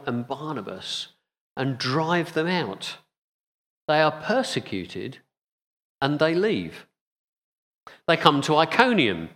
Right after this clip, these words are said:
and a similar thing happens. Great response,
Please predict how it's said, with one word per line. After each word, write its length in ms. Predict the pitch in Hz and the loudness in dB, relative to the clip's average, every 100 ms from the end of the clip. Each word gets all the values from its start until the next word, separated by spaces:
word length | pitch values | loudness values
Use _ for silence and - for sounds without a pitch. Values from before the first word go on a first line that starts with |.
| _ _ _ _ _ _ _ - | _ _ _ _ _ _ _ 4
and 120 | 180 | 6
a 80 | 202 | 4
similar 460 | - 170 202 123 | 2 4 4 4
thing 240 | 120 170 170 | 2 2 6
happens. 500 | 254 285 110 92 - | 4 4 -2 -4 -6
Great 480 | - 156 185 214 | -4 2 4 4
response, 760 | 202 208 - 185 202 - - - | 0 0 2 2 2 -2 -8 -8